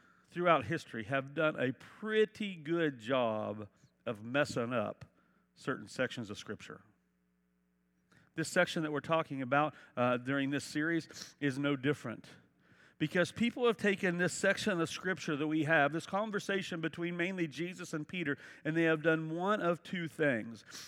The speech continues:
They have either elevated Peter to the place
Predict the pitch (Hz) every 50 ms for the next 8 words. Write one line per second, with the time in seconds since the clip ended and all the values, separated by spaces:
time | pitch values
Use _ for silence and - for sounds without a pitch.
0 | - - - 170 175 175 175 175 - 175 180 175 160 160 151 - 175 185 214 226
1 | 220 185 143 147 147 143 147 147 135 - - 196 196 165 147 135 131 127 123 -
2 | - - - - - 156 139 139 - - - 175 170 170 170 165 - -